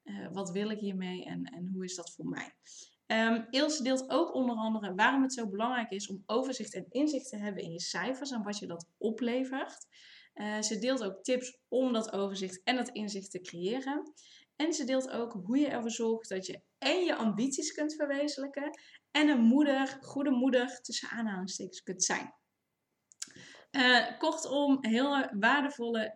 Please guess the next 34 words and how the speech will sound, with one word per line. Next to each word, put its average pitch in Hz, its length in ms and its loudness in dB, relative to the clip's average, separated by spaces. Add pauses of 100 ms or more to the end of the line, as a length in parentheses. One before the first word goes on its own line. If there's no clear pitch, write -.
tips - 520 -4 (140)
en, 277 320 4
eh, 220 360 2
weer 240 180 2
een 240 100 0
hele 240 280 2
andere 240 300 0
podcast 226 560 -6
dan 208 200 -2
je 208 60 -6
tot 202 180 -8
nu 214 140 0
toe 262 160 -4
van 208 160 -8
mij 202 160 -4
gewend 208 380 0
bent, 226 240 -2 (320)
waarin 226 280 0
we 226 60 2
het 226 100 -2
dus 214 160 -4
meer 214 260 -2
gaan 220 140 -6
hebben 214 300 -4
over 196 280 -6
je 202 120 -6
cijfers 226 540 -4
en 202 120 -10
het 196 160 -10
financiële 214 500 -4
stuk 190 360 -6 (320)
binnen 202 400 0
je 175 120 0
bedrijf. - 500 -8